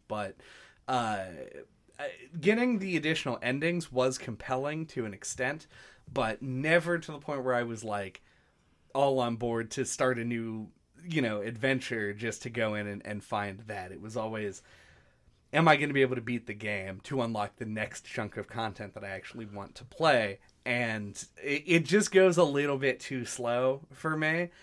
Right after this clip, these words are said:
um, at least in the base game thing. For two hours, I think this game is fantastic. Um, I think that if you get this game and it's within, like, a comfortable price point for you, uh, to just spend two hours on it, just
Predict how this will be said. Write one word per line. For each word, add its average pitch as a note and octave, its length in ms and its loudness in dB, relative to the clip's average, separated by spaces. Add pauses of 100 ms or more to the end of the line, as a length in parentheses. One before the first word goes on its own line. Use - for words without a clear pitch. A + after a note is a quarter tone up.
(340)
um, A#2 580 0 (100)
at C#3+ 100 2
least C3 260 2
in B2+ 80 -4
the A2+ 60 -4
base G#2+ 280 -4
game F#2+ 240 -10
thing. F#2 300 -12
For F#3+ 540 6
two B3+ 420 4
hours, C3+ 760 0 (220)
I D3 100 8
think E3 220 2
this D3+ 100 -6
game C#3 240 2
is A2+ 120 -6
fantastic. - 800 -12 (200)
Um, A2 380 -2
I A#2 100 0
think C#3+ 220 -2
that B2 160 2
if A#2+ 200 -2
you C3+ 300 -2 (380)
get C#3+ 180 -2
this E3 160 0
game C#3+ 560 2
and B2+ 100 -2
it's A2+ 160 -6
within, A#2+ 280 -2
like, A#2 180 -4
a B2 60 -6
comfortable B2 520 -8
price A#2 300 -4
point A2+ 300 -10
for G#2+ 120 -12
you, G#2 320 -6 (460)
uh, G#2+ 300 0 (280)
to A2+ 300 -4 (180)
just B2 280 -2
spend A#2 320 -4
two C#3+ 220 -4
hours B2 360 4
on G2+ 200 -4
it, G2 140 -12
just G#2 240 -8